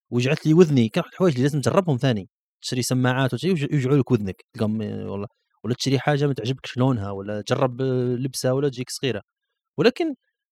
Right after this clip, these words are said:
هو، هي داخله في البزنس موديل تاعهم، لانهم كاين عباد ي-، ي-، يرجعوا السلعه، كاين عباد راح ي-, يستغلوا هذه الثغره. كاين، كاين واحد الظاهره تاع لي زانستغرامور هذو والانستغرامرز، خاصه هذو لي زانفلونسوز، يشريوا اللبسه من امازون،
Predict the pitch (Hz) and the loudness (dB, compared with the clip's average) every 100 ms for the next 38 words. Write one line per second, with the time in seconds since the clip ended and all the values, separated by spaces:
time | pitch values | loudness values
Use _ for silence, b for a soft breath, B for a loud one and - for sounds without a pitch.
0 | - 165 165 185 233 - 226 190 180 180 | 0 4 8 8 6 4 0 2 0 0
1 | 190 170 156 185 180 165 160 - 151 131 | 2 2 2 0 0 0 -2 0 0 0
2 | 131 151 139 127 117 113 113 113 104 - | 0 0 0 -2 -4 -4 -4 -6 -8 -2
3 | 117 135 107 101 101 - 117 - - 131 | 4 6 4 -4 -2 0 0 0 -2 0
4 | 165 170 139 143 - 123 120 113 - - | -2 -2 -4 -6 -6 -8 -6 -8 -10 0
5 | 131 117 196 202 202 190 180 156 104 92 | 2 4 2 4 2 0 0 0 0 -4
6 | _ _ _ - 143 131 - 123 117 104 | _ _ _ 0 2 2 0 -4 -6 -2
7 | 135 131 131 120 110 127 123 117 117 127 | -2 0 -2 -2 0 0 0 2 2 2
8 | 107 110 107 98 104 - 113 123 120 110 | 0 0 -4 -6 -6 -4 -2 0 -2 -4
9 | _ _ _ 120 - 160 143 131 131 127 | _ _ _ -8 -4 -4 -2 0 0 0
10 | 127 123 127 117 - 262 - _ _ _ | -2 -2 -2 0 0 -2 -6 _ _ _
11 | - 123 175 277 240 185 - 139 220 _ | -10 -2 2 2 4 2 2 0 0 _
12 | _ - 123 127 123 127 117 101 190 285 | _ -8 0 2 2 0 0 2 0 0